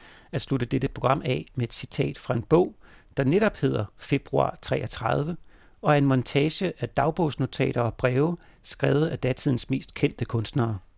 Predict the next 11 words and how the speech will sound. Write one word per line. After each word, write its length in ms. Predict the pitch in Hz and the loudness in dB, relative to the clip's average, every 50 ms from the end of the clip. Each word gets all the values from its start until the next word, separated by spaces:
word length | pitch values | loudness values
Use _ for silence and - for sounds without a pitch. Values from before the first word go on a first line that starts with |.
| _ _ _ _ _ - - | _ _ _ _ _ -6 -4
Og 80 | 135 | 0
så 80 | - 180 | 0 2
kan 120 | - 156 | 4 4
man 100 | 143 127 | 4 4
jo 60 | 117 | 2
selv 260 | 107 - 170 185 180 131 | 2 4 2 4 4 4
vælge, 300 | 127 120 117 131 147 - - - - - - - - - | 2 4 4 2 0 -2 -4 -12 -20 -20 -20 -12 -4 0
om 100 | 165 131 | 0 2
det 120 | 147 - | 2 2
giver 120 | - 139 | 2 4
mening 420 | 120 117 113 113 117 123 135 139 | 4 4 4 2 2 2 2 0